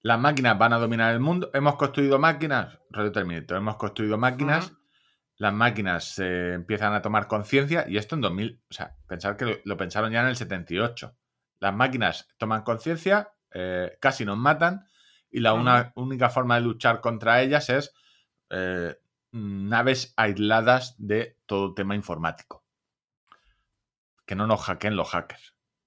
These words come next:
Speaker 2: Hostia, pero las naves, ¿y qué, y qué, y qué van? <laughs> ¿Cómo funcionan esas naves? Porque
Speaker 1: Eh, eh, están, eh, no, o sea, pues tú me metes un archivo, lo analizo, y si veo que no tiene virus, ok,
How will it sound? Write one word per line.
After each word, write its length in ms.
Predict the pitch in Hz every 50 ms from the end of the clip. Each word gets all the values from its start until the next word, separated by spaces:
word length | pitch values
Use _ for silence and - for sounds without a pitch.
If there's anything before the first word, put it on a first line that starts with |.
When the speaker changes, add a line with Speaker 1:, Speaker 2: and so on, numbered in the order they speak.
| _ _ - 107
Speaker 2:
Hostia, 320 | 95 - - 113 120 110
pero 680 | - 113 104 101 101 98 98 98 95 95 92 92 90
las 180 | 95 104 104 104
naves, 360 | 101 107 107 107 113 123 127
¿y 180 | 127 131 135 120
qué, 160 | - 139 135 135
y 160 | 139 127 123
qué, 280 | 147 135 123 123 123
y 60 | 120 117
qué 120 | 131 127
van? 360 | 135 147 147 131 117 110 101 -
<laughs> 760 | - - - - - - - - - 127 - _ 135 131 -
¿Cómo 300 | - 120 123 123 120 117
funcionan 380 | - 131 120 123 127 117 117
esas 220 | 113 104 110 107 107
naves? 340 | 113 131 143 123 107 - -
Porque 340 | - 107 107 101 - - _ -
Speaker 1:
Eh, 160 | 139 127 _ _ _ _ _ -
eh, 500 | 135 131 117 123 127 127 113 95 - - - -
están, 460 | 135 127 127 139 143 151 160 - - - _ _ _ -
eh, 100 | - 117 147
no, 280 | 143 135 131 120 - -
o 60 | 131
sea, 380 | 123 127 113 110 110 - - -
pues 200 | 107 101 - -
tú 180 | 117 117 120 127
me 140 | 123 113 101
metes 300 | 98 104 95 113 107 107
un 80 | 117 117
archivo, 420 | 117 101 - - 165 156 165 170
lo 100 | 156 135 120
analizo, 640 | 113 110 113 139 156 151 151 165 170 185 202 - -
y 120 | 123 117
si 120 | 120 - 101
veo 180 | 113 120 120
que 80 | 117 123
no 140 | 123 123 123
tiene 220 | 123 120 123 127
virus, 400 | 131 151 151 160 185 202 196 - -
ok, 200 | 117 117 -